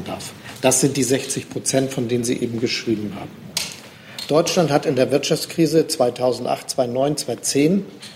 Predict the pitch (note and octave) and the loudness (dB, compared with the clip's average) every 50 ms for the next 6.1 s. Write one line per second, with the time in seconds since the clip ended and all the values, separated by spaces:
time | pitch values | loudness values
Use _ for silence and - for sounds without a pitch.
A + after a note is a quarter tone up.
0 | - - - - B2 D3+ F3 E3 - D3+ A#2+ A2 A#2+ B2 B2 - - - - - | -20 -14 -4 0 2 4 4 2 0 -2 -4 -2 -2 -2 -2 0 -2 -2 -2 -2
1 | - - C#3+ C#3 D3 D3 D3 D3+ F3+ G3 F#3+ - - - - - - - - - | -2 -2 -2 0 2 2 2 2 2 0 -2 -4 -10 -18 -20 -20 -20 -4 2 4
2 | D3 D3+ C#3+ - - - - - - G#3 A#3 G3 F#3 F3 - - D#3+ D#3 - - | 4 4 4 4 2 2 2 2 2 2 4 4 4 2 2 0 -4 -6 -6 -6
3 | - - C3+ - - - - B2 - - - C#3+ D#3 D#3 - - B2 - - D3+ | -4 -4 -4 -4 -8 -8 -8 -4 -2 2 2 2 2 2 0 -2 -2 2 6 6
4 | D3+ D3 C#3+ D3 - B2 A#2 - C#3 A2+ B2+ B2 C3 C3 - - - B2+ A2+ B2 | 6 8 6 4 2 0 0 2 4 4 4 2 2 -2 -4 -2 -2 -2 0 0
5 | A#2+ A#2+ - B2+ B2+ B2+ B2+ - - A2+ A#2+ A#2+ - - - A#2 - - - G#2+ | 0 2 6 6 6 6 4 0 -4 -4 -4 -4 -6 -6 -12 -12 -2 0 2 2
6 | - | 2